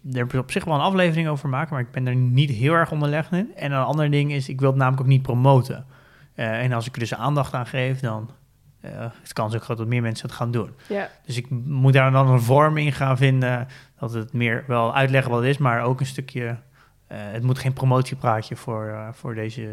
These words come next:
Speaker 2: Risicovolle beleggingen.
Speaker 1: voor, voor deze dingen worden, ja.
Speaker 2: Nee. Nee, dat is niet handig. Even dan nog een, eh, een huishoudelijke mededeling.
Speaker 1: Oh, ja.
Speaker 2: We zitten nu dus bij Dag en Nacht Media.
Speaker 1: Oh, ja.
Speaker 2: En je grootste reden voor ons was dus eigenlijk, eh, meer luisteraars krijgen.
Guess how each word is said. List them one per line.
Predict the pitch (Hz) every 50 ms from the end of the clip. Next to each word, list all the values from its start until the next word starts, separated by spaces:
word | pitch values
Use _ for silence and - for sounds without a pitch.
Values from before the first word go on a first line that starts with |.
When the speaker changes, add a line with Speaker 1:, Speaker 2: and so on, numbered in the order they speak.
| 107 110 123
Speaker 2:
Risicovolle | 151 196 240 233 226 220 220 202 202 214 214 208
beleggingen. | 233 240 226 143 - 175
Speaker 1:
voor, | 180 175
voor | 170 135
deze | 131 131 135 127 127
dingen | 123 131 123 117 110
worden, | 107 107 107 113
ja. | 117 104
Speaker 2:
Nee. | - 180 165 - - - _ _ _ _ _ _ _ _ _ _ -
Nee, | 202 196 185 175
dat | 175 180 180
is | 190 185
niet | 190 180
handig. | 175 170 170 160 156 160 - _ _ - - - - - - _ _ _ _ _
Even | - - 330 311
dan | 277 302 294
nog | 294 -
een, | 285 277 254
eh, | 247 247 -
een | 240
huishoudelijke | 233 240 254 240 254 269 277 269 226 226 214
mededeling. | 202 185 185 180 180 180 190 247 370 392 - _ _ _ _ _ _ _ _ _ _ _ _ _ _ _ _ _ -
Speaker 1:
Oh, | - 127 165 254 277 262 - _ _
ja. | 180 196 226 -
Speaker 2:
We | 247 233 240 240
zitten | 240 262 254 262
nu | 247
dus | 240 233 208
bij | - 202
Dag | 196 208 196
en | - 190
Nacht | 185 -
Media. | 208 202 196 180 175 175 202 302 339 - _ - - - -
Speaker 1:
Oh, | 185 175 139
ja. | 226 214 214 -
Speaker 2:
En | 208 208 208 196
je | 214 226
grootste | - 247 254 262 - 262
reden | 226 233 233 220 220
voor | - - -
ons | 262 277 247 -
was | 220 208
dus | 202 202 208
eigenlijk, | 208 208 202 202 196 190 190 190 -
eh, | - 196 190 190
meer | 190 196 208 233 254 262 262 240
luisteraars | 220 214 240 277 269 - - 247 202 185 180 180 180 - - _ _ _ _ _
krijgen. | - - - 202 185 180 190 185 - 262 339